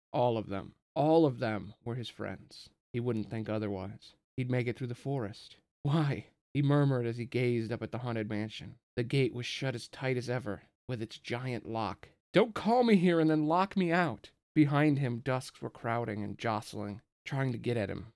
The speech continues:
Suddenly, a memory from those dreams came into his head. A huge keyhole, and in his hand, the keyblade.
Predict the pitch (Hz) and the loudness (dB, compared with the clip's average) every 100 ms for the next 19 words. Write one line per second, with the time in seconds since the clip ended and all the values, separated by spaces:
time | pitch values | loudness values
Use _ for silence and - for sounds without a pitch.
0 | _ - - 147 135 131 127 113 123 127 | _ -8 0 0 2 0 -2 -2 -2 -2
1 | 127 117 110 107 113 113 110 117 120 110 | -2 -4 -6 -6 -6 -6 -8 -8 -6 -6
2 | 104 - 127 120 120 110 107 - 107 90 | -8 -8 -6 -4 -2 -4 -4 -6 -8 -8
3 | 123 _ - 131 - - 156 139 123 - | -14 _ -6 -6 -6 -4 0 0 -2 -8
4 | - 135 127 110 95 - _ - 127 131 | -4 -2 -2 -6 -8 -12 _ -4 -2 -2
5 | 123 - 135 131 165 180 - _ - 135 | -4 -4 -4 -2 -2 -6 -10 _ -12 -10
6 | - 123 - 98 82 | -8 -8 -6 -8 -10